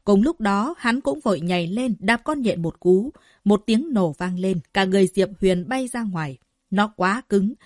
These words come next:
Hắn vội vã đứng dậy, quay người chạy vào bên trong sơn cốc. Lúc này, con thất sắc chi thù đột nhiên gào lên, hai mắt nó có hơi sưng tấy. Cát của Diệp Huyền có độc, con nhện đuổi theo Diệp Huyền. Chắc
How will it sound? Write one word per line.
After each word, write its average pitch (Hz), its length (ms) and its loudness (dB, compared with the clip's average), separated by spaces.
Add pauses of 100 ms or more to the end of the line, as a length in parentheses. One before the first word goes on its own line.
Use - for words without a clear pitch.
(240)
Hắn 233 380 2
vội 190 220 2
vã 220 200 -6
đứng 214 280 0
dậy, 175 240 -4 (300)
quay 214 200 2
người 175 280 0
chạy 180 240 -2
vào 170 180 -4
bên 226 220 -4
trong 220 200 -4
sơn 196 220 -2
cốc. - 240 -8 (400)
Lúc 277 280 2
này, 156 320 -6 (100)
con 190 200 0
thất 339 180 -4
sắc 370 240 -4
chi 277 200 0
thù 180 240 4
đột 190 200 2
nhiên 277 240 -4
gào 190 280 0
lên, 240 260 0 (240)
hai 208 180 2
mắt 233 200 0
nó 202 300 0
có - 140 -4
hơi 220 200 0
sưng 180 220 -4
tấy. 165 360 -4 (280)
Cát 240 260 -4
của 180 120 2
Diệp 175 300 0
Huyền 185 180 2
có 311 200 -8
độc, 175 180 -2 (260)
con 330 160 2
nhện 196 220 2
đuổi 185 300 2
theo 269 220 -8
Diệp 175 220 -2
Huyền. 156 240 -4 (380)
Chắc 233 140 0